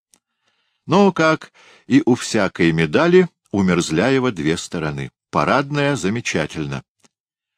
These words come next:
Теперь взглянем на обратную сторону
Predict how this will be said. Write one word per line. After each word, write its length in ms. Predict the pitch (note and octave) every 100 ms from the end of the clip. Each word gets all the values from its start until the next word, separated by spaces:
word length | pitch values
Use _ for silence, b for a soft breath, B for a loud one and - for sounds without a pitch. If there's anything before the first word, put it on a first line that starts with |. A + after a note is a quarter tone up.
| _ _ _ _
Теперь 340 | - E3+ E3+
взглянем 600 | F#3 C3 A#2 C3+ E3 F3 C3+
на 200 | B2+ D#3+
обратную 580 | C#3 A2 G#2 G2 F#2
сторону 600 | F#2 - F2+ E2+ D#2+ D#2+